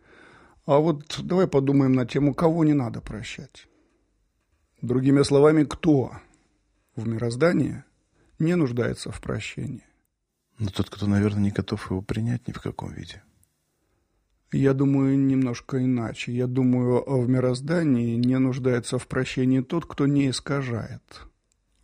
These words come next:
Speaker 1: реальность, в которой он находится.
Speaker 2: Ну да, это другой аспект.
Speaker 1: Да. Вот я с этого хотел бы начать. Почему? Потому что если мы таким образом смотрим и говорим, да, что вот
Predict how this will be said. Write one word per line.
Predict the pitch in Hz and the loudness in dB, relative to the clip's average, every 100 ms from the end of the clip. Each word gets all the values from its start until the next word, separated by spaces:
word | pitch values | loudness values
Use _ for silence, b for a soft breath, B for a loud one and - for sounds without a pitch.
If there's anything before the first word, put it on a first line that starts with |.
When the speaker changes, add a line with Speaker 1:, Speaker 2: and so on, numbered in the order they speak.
| - | -4
Speaker 1:
реальность, | 110 104 104 107 107 - - - | -2 -2 -4 -6 -8 -12 -14 -18
в | - | -20
которой | - 117 120 113 | -10 -8 -4 -4
он | 113 | -2
находится. | 117 123 123 110 - - - - _ _ _ _ _ _ | -4 -6 -8 -10 -12 -18 -18 -18 _ _ _ _ _ _
Speaker 2:
Ну | - 82 90 | -4 -2 0
да, | 80 73 | 0 0
это | 76 | -2
другой | 76 78 69 | -2 -2 -4
аспект. | - - - - - - | -6 -12 -14 -18 -20 -16
Speaker 1:
Да. | 131 123 110 - b b b b b b b _ | -10 -8 -8 -12 b b b b b b b _
Вот | - | -4
я | 120 | -4
с | 127 | -2
этого | 131 123 120 | -2 -2 -4
хотел | 120 120 127 | -4 -4 -2
бы | 127 | 0
начать. | 131 143 202 - | 0 0 -4 -6
Почему? | 143 - 147 123 - b b b b b _ | -8 -4 -2 -2 -8 b b b b b _
Потому | 143 123 127 | -4 0 0
что | - 143 | 0 -2
если | 143 165 151 131 | 0 0 0 2
мы | 135 131 | 2 2
таким | 135 135 135 | 0 0 0
образом | 127 131 135 | 0 0 0
смотрим | 160 185 196 143 135 | 0 0 2 4 4
и | |
говорим, | 135 135 127 120 113 | 6 6 6 2 -2
да, | 110 | -4
что | - 131 | -2 -2
вот | 127 160 - - - | 2 2 0 -12 -20